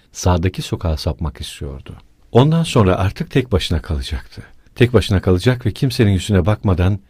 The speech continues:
hiçbir şeyi fark etmeden hızlı hızlı yürüyerek düşünecek, söylenen her sözü, her davranışı hatırlamaya çalışacaktı. Hiçbir zaman ama hiçbir zaman böylesi duygular duymamıştı. Daha önce hiç bilmediği, yepyeni,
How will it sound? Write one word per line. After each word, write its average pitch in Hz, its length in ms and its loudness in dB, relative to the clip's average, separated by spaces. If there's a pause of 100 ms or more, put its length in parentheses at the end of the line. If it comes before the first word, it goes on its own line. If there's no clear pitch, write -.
(120)
hiçbir 151 300 -4
şeyi 107 200 0
fark 80 320 -2
etmeden 107 500 0 (160)
hızlı 127 360 2
hızlı 113 320 2
yürüyerek 95 500 2
düşünecek, 82 640 -4 (120)
söylenen 139 500 4
her 123 240 2
sözü, 92 480 0 (140)
her 147 240 0
davranışı 110 440 2
hatırlamaya 80 460 -2
çalışacaktı. - 640 -12 (340)
Hiçbir 190 260 -2
zaman 113 340 4
ama 101 240 2
hiçbir 85 300 -2
zaman 90 380 2 (180)
böylesi 139 440 2
duygular 101 480 2
duymamıştı. 78 640 -4 (380)
Daha 110 240 6
önce 113 200 2
hiç 113 240 -4
bilmediği, 80 640 0 (200)
yepyeni, 90 640 0